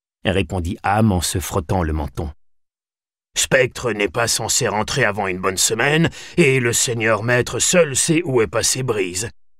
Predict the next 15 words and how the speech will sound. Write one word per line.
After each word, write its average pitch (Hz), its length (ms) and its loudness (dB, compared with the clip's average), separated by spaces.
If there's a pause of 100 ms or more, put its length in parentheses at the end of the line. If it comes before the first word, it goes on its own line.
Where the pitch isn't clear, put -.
(500)
On 135 200 4
est 135 100 4
sans 156 220 2
nouvelles 127 340 2
de 123 80 2
lui 131 260 0
depuis 165 300 -2
des 120 100 2
mois. » 82 320 -6 (1200)
Elend 117 360 2
secoua - 340 0
la 104 100 2
tête 139 280 -2
en 110 80 0
soupirant. « 76 500 -4